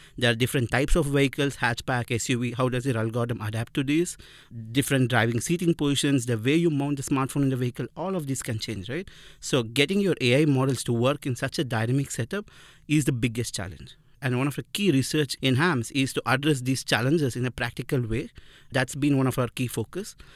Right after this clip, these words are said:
Second, coming to the hardware itself, since we want to do some of this processing on the smartphone itself, we have to come up with algorithms that are efficient,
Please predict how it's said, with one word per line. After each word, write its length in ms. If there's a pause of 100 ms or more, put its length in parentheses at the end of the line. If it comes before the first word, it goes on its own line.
(200)
Second, 480
coming 240
to 120
the 180
hardware 420
itself, 500 (300)
since 240
we 80
want 240
to 60
do 120
some 200
of 100
this 160
processing 540
on 180
the 60
smartphone 500
itself, 360
we 100
have 80
to 80
come 160
up 100
with 140
algorithms 600
that 140
are 140
efficient, 480